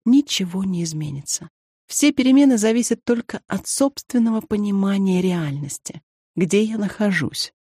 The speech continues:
и как я тут оказалась, и главное, как мне это изменить. Многие наверняка слышали, что если начать меняться, то меняются и все вокруг.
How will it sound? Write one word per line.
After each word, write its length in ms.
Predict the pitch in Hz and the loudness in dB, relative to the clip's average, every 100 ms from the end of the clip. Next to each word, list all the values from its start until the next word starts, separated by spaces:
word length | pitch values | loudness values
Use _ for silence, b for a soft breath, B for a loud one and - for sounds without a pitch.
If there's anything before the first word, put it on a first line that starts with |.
| _ | _
и 100 | 202 | -4
как 200 | 190 185 | -2 -2
я 120 | 196 | -2
тут 180 | 185 185 | -4 -6
оказалась, 760 | 180 180 165 165 151 151 - - _ _ - | -4 -2 -2 -4 -6 -8 -12 -16 _ _ -8
и 100 | 180 | -4
главное, 520 | 170 175 180 175 165 - | 0 0 0 -2 -4 -4
как 280 | 180 180 202 | -4 -4 -4
мне 200 | 196 - | -6 -6
это 300 | - 156 - 165 | -6 -6 -8 -6
изменить. 640 | 170 160 165 170 147 147 - _ _ _ _ _ - | -4 -2 -2 -2 -4 -8 -18 _ _ _ _ _ -2
Многие 420 | 202 233 269 254 | 2 4 6 6
наверняка 520 | 240 233 233 233 254 | 4 4 2 2 0
слышали, 480 | - 196 160 151 143 | 2 0 0 -4 -8
что 180 | - 180 | -2 0
если 260 | 233 214 | 2 0
начать 380 | 185 185 214 190 | 0 0 -2 0
меняться, 600 | 160 160 175 247 - - _ _ - | 2 2 2 0 -6 -10 _ _ -6
то 80 | 202 | 0
меняются 460 | 233 277 277 - | 4 4 4 0
и 40 | 226 | -2
все 200 | - 233 | 0 -2
вокруг. 540 | 233 - 151 127 | -2 -2 -4 -4